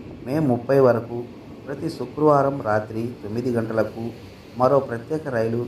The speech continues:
నడుపుతామని సీపీఆర్ఓ శ్రీధర్ తెలిపారు.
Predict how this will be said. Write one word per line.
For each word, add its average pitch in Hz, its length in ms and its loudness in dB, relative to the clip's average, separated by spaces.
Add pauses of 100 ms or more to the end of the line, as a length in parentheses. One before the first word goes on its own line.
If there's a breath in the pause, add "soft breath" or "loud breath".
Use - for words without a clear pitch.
నడుపుతామని 110 600 -2 (560)
సీపీఆర్ఓ 139 580 2
శ్రీధర్ 107 380 -6
తెలిపారు. 87 520 -14